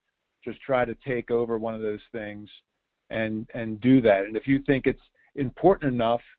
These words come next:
in your business, well then, you know, invest in that, in, in that one area,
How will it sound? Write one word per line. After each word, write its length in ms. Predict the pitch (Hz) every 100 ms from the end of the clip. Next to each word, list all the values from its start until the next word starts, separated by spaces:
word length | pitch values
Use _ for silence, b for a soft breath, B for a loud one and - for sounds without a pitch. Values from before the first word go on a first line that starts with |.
| _ _ -
in 80 | 127
your 160 | 123
business, 440 | 113 175 170 113 120 -
well 160 | 143
then, 380 | 160 160 160 147 - _ _ _ _ -
you 100 | 165
know, 160 | 160
invest 380 | 170 147 165 -
in 100 | 170
that, 200 | 165 170 _ _ _
in, 200 | 156 165 156
in 100 | 165
that 180 | 170 165
one 200 | 165 175
area, 340 | 208 170 95